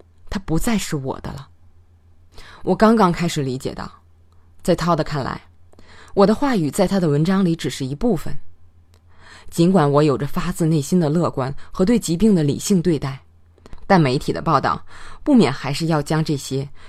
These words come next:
与我患有帕金森氏症这个现实联系起来，也就离不开这个病残酷的一面。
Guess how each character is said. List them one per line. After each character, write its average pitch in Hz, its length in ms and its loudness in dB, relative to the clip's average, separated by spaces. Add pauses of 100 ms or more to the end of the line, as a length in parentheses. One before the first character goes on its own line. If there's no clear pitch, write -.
与 - 80 4
我 254 120 10
患 233 220 2
有 147 80 4
帕 - 220 -2
金 208 160 2
森 220 180 0
氏 202 100 0
症 170 380 -2
这 170 100 -4
个 151 120 -4
现 143 260 0
实 - 160 -6
联 131 240 -2
系 147 140 -8
起 - 120 -8
来， - 140 -10 (540)
也 175 120 2
就 160 140 2
离 139 180 0
不 147 80 -2
开 156 220 -4
这 170 120 -4
个 143 80 -2
病 147 220 0
残 - 260 -8
酷 180 200 -2
的 135 80 -2
一 104 120 -4
面。 135 220 -4